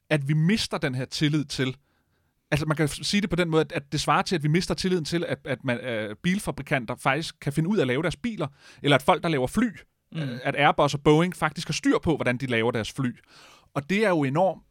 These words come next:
Speaker 1: skræmmende på en måde, at vi er kommet dertil, fordi vi kan faktisk ikke forklare. Der er folk, folk, der godt kan forklare, hvordan T V'et virker. Vi andre ved det bare ikke.
Speaker 2: Mm.
Speaker 1: Men der er ikke rigtig nogen, der helt præcis kan sige,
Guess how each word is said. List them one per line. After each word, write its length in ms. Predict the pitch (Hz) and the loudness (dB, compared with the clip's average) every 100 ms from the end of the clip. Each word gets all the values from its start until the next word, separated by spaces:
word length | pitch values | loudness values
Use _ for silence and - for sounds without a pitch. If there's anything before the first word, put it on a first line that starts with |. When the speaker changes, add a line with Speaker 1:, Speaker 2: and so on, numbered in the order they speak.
| _ _ _ _ _ _ | _ _ _ _ _ _
Speaker 1:
skræmmende 720 | - - - 131 131 170 214 180 | -8 -8 -4 2 2 2 -2 0
på 140 | 156 | 0
en 100 | 135 | 0
måde, 200 | 127 143 | 0 0
at 80 | 139 | 0
vi 60 | 139 | -2
er 40 | |
kommet 200 | 151 180 | -4 -4
dertil, 240 | 160 202 | -4 -6
fordi 220 | 170 170 180 | -8 -10 -8
vi 80 | 170 | -8
kan 240 | - 277 214 | -6 -8 -8
faktisk 440 | - 120 127 - | -10 -8 -10 -6
ikke 180 | 120 - _ _ _ - | -8 -8 _ _ _ -10
forklare. 220 | - - - | -6 -2 0
Der 60 | |
er 160 | 170 220 | 2 2
folk, 300 | - 131 123 | 2 0 2
folk, 260 | 135 123 | 0 0
der 60 | 123 | 2
godt 220 | 147 - | 0 0
kan 200 | - 165 | 0 -4
forklare, 320 | - 147 131 | -2 0 0
hvordan 180 | 104 110 | 0 -4
T 120 | - | -4
V'et 300 | 156 143 110 98 | -4 -4 -6 -4
virker. 300 | 110 110 120 _ _ _ _ _ _ _ _ _ - | -4 -4 -8 _ _ _ _ _ _ _ _ _ -6
Vi 100 | 113 | 0
andre 260 | 107 151 117 | 2 2 2
ved 120 | 104 | 0
det 100 | - | -2
bare 120 | 101 | -4
ikke. 180 | 110 147 | -4 -6
Speaker 2:
Mm. 40 | |
Speaker 1:
Men 300 | 139 123 151 | -4 0 2
der 80 | 147 | 6
er 100 | 196 | 8
ikke 260 | 185 165 135 | 6 4 2
rigtig 320 | 190 - 208 | 2 2 2
nogen, 380 | 156 143 156 180 - _ _ _ _ _ _ - - | 4 6 4 0 -10 _ _ _ _ _ _ -8 -2
der 80 | |
helt 300 | 131 202 165 | 0 0 -2
præcis 400 | - 151 196 151 | -6 -4 -4 -4
kan 140 | - 139 | -6 -6
sige, 260 | 165 160 | -2 0